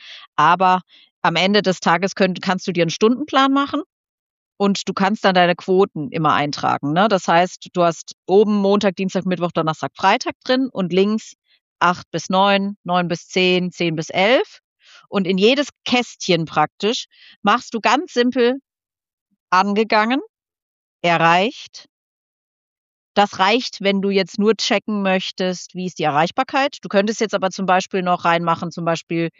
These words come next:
ähm, disqualifiziert oder Termin. Je nachdem, was du alles tracken willst. Wenn du wirklich nur die Erreichbarkeit tracken willst, reicht angegangen, erreicht. Und dann machst du eine Strichliste. Also du fängst montags an von acht bis neun. Und das machst du mal über so lang wie möglich,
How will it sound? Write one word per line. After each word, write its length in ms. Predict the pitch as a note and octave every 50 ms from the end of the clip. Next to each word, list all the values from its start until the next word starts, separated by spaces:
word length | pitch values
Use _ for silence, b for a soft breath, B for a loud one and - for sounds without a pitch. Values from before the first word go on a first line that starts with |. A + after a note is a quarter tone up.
| b b b b b b b _
ähm, 400 | - F3 E3 D#3+ D#3+ D#3+ D#3+ D#3+ _ _
disqualifiziert 1000 | - E3+ F#3+ G3 - - G3 E3+ E3+ E3 - E3 - - - E3 D#3+ D#3 - - - _ -
oder 200 | - D#3+ D#3 C#3
Termin. 420 | - - C#3 C#3 C#3 C#3 C3 - _ _ _
Je 120 | - G3 G3+
nachdem, 280 | G#3+ G#3 - G#3+ F#3+
was 160 | F3+ F#3 F3 -
du 80 | -
alles 200 | A2 E3 D#3 -
tracken 300 | - - B2+ - - C3 -
willst. 300 | - - - - - -
Wenn 140 | - F3+ G3+
du 80 | G#3+ G#3+
wirklich 260 | D4+ D#4+ D#4+ D4 B3
nur 60 | C#4
die 60 | A3
Erreichbarkeit 540 | G#3 F3 G3 A#3 - - E4+ - - E4+ - -
tracken 280 | D4+ B3+ - C4+ A#3+
willst, 220 | A#3+ A#3 A3+ - -
reicht 280 | F#3+ G3+ A#3 - - -
angegangen, 400 | - E3+ F3 F3+ E3+ E3+ E3 E3
erreicht. 400 | D#3+ D3+ C#3 A2 E2 - - _ _ b b b b b b b _
Und 120 | - E3+ D3
dann 140 | C#3+ C#3+
machst 240 | D#3 D#3+ E3+ - -
du 60 | A#3
eine 100 | A3+ A#3+
Strichliste. 580 | A#3+ - - A#3+ - - F#3 F3 - - E3+ E3+ E3+ _ _ _ _ _ b b b b b b b b _ _ - E3
Also 220 | D#3+ D#3 D3 C#3
du 60 | C#3+
fängst 260 | - - C#3 C#3+ -
montags 380 | - G#3+ C4 D4+ F4 D4 C#4 C4
an 300 | - - F#3 F#3+ G3 G#3
von 160 | - - - -
acht 240 | D#3+ F#3+ - -
bis 180 | - G#3 - -
neun. 260 | E3+ D3+ D3 D3 D3
Und 140 | - F3 E3
das 140 | G#3+ A3 -
machst 260 | B3+ C4 B3 - -
du 40 | B3
mal 200 | A#3 A#3 A3+ A3
über 400 | G#3+ G#3+ G3+ G#3+ F#3 G#3 - G3+ -
so 140 | - F3 G3
lang 200 | G3 G3+ A#3 D#4
wie 100 | B3 B3+
möglich, 540 | B3 A#3 B3 B3+ B3+ - F#3 F#3+ B3+ - -